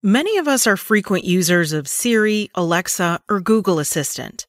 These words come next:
We've also likely received product recommendations from brands for items we genuinely wanted. We've received notes from the bank about suspicious purchases or spending abroad. All of these interactions are powered by artificial intelligence.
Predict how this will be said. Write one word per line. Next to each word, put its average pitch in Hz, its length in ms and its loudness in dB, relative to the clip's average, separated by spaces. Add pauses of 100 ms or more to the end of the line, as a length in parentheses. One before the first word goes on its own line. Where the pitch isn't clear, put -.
We've 208 260 4
also 339 320 0
likely 240 420 -2
received 196 600 -2
product 196 420 -2
recommendations 165 800 0
from 165 220 -2
brands 170 340 0
for 170 160 -4
items 170 480 -2
we 214 260 -6
genuinely 233 600 -2
wanted. 151 480 -2 (200)
We've 196 220 4
received 175 480 0
notes 180 480 2
from 170 240 0
the 160 80 0
bank 165 360 -2
about 160 260 -6
suspicious 160 560 -4
purchases 196 800 -2
or 160 100 -4
spending 202 480 -2
abroad. 175 540 -2 (260)
All 302 240 2
of 285 120 0
these 254 200 2
interactions 165 640 2
are 156 100 0
powered 180 520 0 (140)
by 160 160 -2 (100)
artificial 175 640 -2
intelligence. 156 800 -6